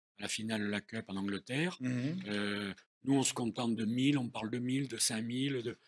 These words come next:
Speaker 1: euh, la Coupe de France qui a lieu mercredi soir, <laughs> elle est à huis clos. Alors, d'un côté, à Londres, euh, il y avait vingt mille supporters.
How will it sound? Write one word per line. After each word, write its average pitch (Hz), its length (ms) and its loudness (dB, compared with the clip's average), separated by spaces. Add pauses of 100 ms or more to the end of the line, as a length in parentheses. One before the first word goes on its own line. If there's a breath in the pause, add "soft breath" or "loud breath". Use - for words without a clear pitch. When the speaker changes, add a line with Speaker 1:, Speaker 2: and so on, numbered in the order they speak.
(340 soft breath)
Speaker 1:
euh, 110 120 2
la 117 100 2
Coupe 139 200 -2
de 135 100 2
France 139 360 0
qui 113 100 -8
a 107 40 -4
lieu 117 160 -2
mercredi 120 400 -4
soir, 123 500 -2 (320)
<laughs> - 500 -8
elle 117 100 2
est 117 140 2
à 131 40 6
huis 135 200 4
clos. 196 360 4 (240)
Alors, 104 280 -4 (260)
d'un 123 100 -2
côté, 131 400 -2
à 107 180 -2
Londres, 117 460 -4
euh, 87 220 -16
il 90 60 -10
y 92 40 -6
avait 95 140 -6
vingt 101 140 -6
mille 104 160 -8 (420)
supporters. 151 720 -12